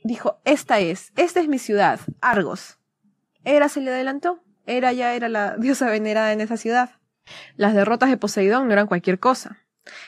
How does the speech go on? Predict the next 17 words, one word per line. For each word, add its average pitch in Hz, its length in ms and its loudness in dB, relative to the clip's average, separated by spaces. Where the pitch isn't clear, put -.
Eran 208 220 2
seguidas 214 580 2
por 185 160 -4
un 202 120 -2
estallido 202 560 0
de 202 220 0
cólera 214 500 -2
inconmensurable 220 1300 0
que 202 120 -4
hacían 240 300 -4
desbordar 214 500 -2
los 190 180 -2
mares, 247 520 0
los 196 240 -4
lagos, 226 420 0
los 190 200 -2
ríos. 190 500 -4